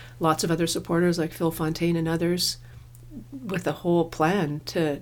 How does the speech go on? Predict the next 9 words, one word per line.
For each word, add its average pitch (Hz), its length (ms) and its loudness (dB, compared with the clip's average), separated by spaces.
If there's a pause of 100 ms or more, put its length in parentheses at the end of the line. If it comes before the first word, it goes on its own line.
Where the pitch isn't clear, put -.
(240)
to 190 160 0
really 202 380 2
stand 185 420 0
up 180 140 -2
for 170 340 0 (340)
Indigenous 175 680 4
people's 175 680 -2
rightful 175 520 0
place 180 520 0